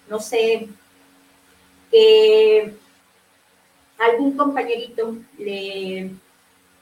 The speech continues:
diga algún secreto, vamos, eso también me tocó aquí en consulta, que, que le contó algo a su amiguito, el amiguito o la amiguita le cuenta a los demás,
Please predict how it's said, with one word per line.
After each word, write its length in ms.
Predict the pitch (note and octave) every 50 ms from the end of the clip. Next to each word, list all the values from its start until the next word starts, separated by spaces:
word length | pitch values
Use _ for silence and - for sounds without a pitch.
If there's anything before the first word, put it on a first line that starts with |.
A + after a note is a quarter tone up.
| _ _ _ _ _ _ _ _ _ _
diga 260 | G#3 - C4+ C4+ B3+
algún 220 | A#3+ A#3+ A#3 A#3 A#3
secreto, 520 | A3+ A#3 A3+ A3 A3 G#3 - - F#3 - - _
vamos, 300 | - G3 F#3+ F#3+ F#3+ F#3+
eso 160 | - - -
también 240 | - F#3+ F#3 F#3 F#3
me 100 | F#3 F#3
tocó 220 | - F#3 F3+ - F#3
aquí 140 | F#3 - G3
en 80 | F#3+
consulta, 420 | F#3+ F#3+ F#3+ - - F3+ F3+ _ F#3+ _
que, 160 | - F#3 F3+ - _ -
que 360 | - G4+ F#4+ - F#3 F#3 - - _ _ _ _ -
le 200 | - A3 G#3+ G#3+
contó 300 | A3 A3 A3+ A3+ A3+ A3+
algo 260 | A3 A3 G#3+ A3 A3+
a 60 | A3
su 120 | A3 - G#3+
amiguito, 460 | G3+ G#3 G#3 G#3 G3+ A#3 A#3 - A#3
el 80 | A#3
amiguito 480 | G3+ F3+ F3+ E3 E3+ F3+ F3 - - G3+
o 80 | G#3 G3+
la 80 | G3+
amiguita 380 | G#3+ A#3 A#3+ B3+ A#3+ - - A3
le 160 | A#3 A3+ A3+
cuenta 480 | - - F#3+ F#3 F3+ F3+ - F#3+ G3 F3+
a 160 | - F#3+ F#3
los 160 | F#3+ G3 -
demás, 400 | - C4+ C#4 C4+ B3 B3+ - -